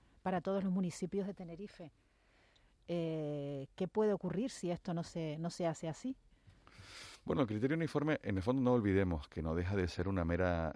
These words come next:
Speaker 2: recomendación del gobierno. Se trata de establecer criterios comunes que luego podamos pactar de alguna forma todos los ayuntamientos entre sí.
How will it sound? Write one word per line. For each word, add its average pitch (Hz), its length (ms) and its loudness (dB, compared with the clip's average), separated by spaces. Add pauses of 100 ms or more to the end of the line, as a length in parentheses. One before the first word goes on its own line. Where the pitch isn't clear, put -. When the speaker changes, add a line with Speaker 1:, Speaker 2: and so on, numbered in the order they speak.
Speaker 2:
recomendación 82 760 0
del 76 100 2
gobierno. 69 440 -2 (360)
Se 92 180 2
trata 98 240 4
de 123 60 6
establecer 104 480 0
criterios 101 420 0
comunes 110 460 0
que 98 120 0
luego 117 220 4
podamos 120 420 4
pactar 98 400 2
de 92 100 0
alguna 95 260 2
forma 92 380 0 (480)
todos 101 260 8
los 92 180 4
ayuntamientos 82 800 2
entre 78 240 -2
sí. 69 220 -6